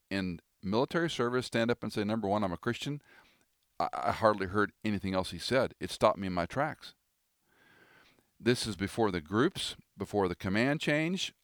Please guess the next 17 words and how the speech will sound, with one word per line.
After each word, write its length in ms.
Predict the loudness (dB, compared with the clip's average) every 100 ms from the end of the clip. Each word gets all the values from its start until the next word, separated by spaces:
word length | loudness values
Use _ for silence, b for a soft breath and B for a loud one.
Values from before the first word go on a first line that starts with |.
| _
uh, 220 | 0 0
Department 580 | -2 0 2 2 0 -4
of 100 | -4
Secretary, 760 | 0 -2 -2 -2 0 0 -2 -6 -2
uh, 220 | -2 0
Secretary 340 | -2 0 0
of 80 | 0
State, 400 | 0 2 2 2 6
all 220 | 6 6
these 280 | 2 -2 0
hoi 200 | 0 0
polloi 340 | 0 0 2
are 120 | 0
there 300 | 0 0 2
on 140 | 0 0
the 60 |
days. 520 | 2 4 4 2 -2